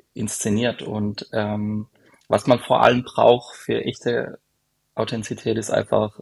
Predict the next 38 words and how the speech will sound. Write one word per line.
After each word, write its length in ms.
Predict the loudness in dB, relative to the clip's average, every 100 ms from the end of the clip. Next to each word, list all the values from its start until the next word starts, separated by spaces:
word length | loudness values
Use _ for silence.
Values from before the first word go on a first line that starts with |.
| -8
ähm, 380 | -4 -2 -2 0
Mut. 380 | 2 0 -4 _ _ _ _ _ -18 -10
Und 300 | -4 -4 -4
ich 100 | -2
glaub, 200 | 0 0
das 160 | -2 -8
hat 140 | -6
man 120 | -6
heutzutage 520 | -6 -8 -6 -8 -6
nicht. 140 | -10 -10
Und 300 | -8 -8 -10 -16 -20 -20 -20 -20 _ _
da 140 | 2
gibt's 320 | 4 0 0
ganz 220 | 2 4 4
viele 200 | 0 0
Strecken, 460 | 0 2 2 0
wo 180 | 0 -2
so 160 | 0 4
Einblick 460 | 4 4 -2 0
lassen, 320 | 4 4 4
wo, 120 | 0 0
wo 120 | 0
das 200 | -2 -4 2
echte, 320 | 2 4 2
echte 300 | 2 -2 -6
zeigen 400 | 0 2 2 0
und 400 | -2 -2 -2 -4
nicht 180 | -2 -2
nur 100 | -2
die 60 | -2
schönen, 380 | -2 -2 -2
sondern 340 | -6 -8 -6 -8
auch 160 | -10 -14 _ _ _ _ _ -6
die 100 | 0
Schattenseiten, 640 | 2 2 0 -2 -2 -2
sag 260 | -4 -4
ich 140 | -6 -6
mal, 320 | -4 -4 -6